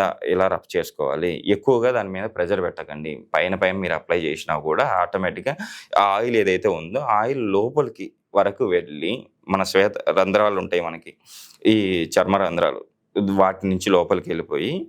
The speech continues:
లోపలికి వెళ్ళి ఆ పెయిన్ అయితే ఏదైతే మనకు కాజ్ చేస్తుందో ఆ పెయిన్‌ని కిల్ చేసేసి మనకు పెయిన్ కిల్లర్‌లా పనిచేస్తుంది.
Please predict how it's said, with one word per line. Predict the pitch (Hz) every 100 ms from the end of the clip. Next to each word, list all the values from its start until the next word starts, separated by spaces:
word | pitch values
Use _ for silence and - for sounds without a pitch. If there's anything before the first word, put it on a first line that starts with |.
| - 101
లోపలికి | 101 123 127 123
వెళ్ళి | 110 110 170 -
ఆ | 98 123 -
పెయిన్ | 117 127
అయితే | 131 131
ఏదైతే | 110 104 104 120
మనకు | 101 92
కాజ్ | 85 87 -
చేస్తుందో | 85 82 82 87
ఆ | 85 78
పెయిన్‌ని | - 90 98 104 87 113 - - - - -
కిల్ | 127 135
చేసేసి | 127 101 98 156
మనకు | 127 110 147 156 _ _ _ -
పెయిన్ | 117 117
కిల్లర్‌లా | 104 90 98
పనిచేస్తుంది. | - 80 65 80 - 71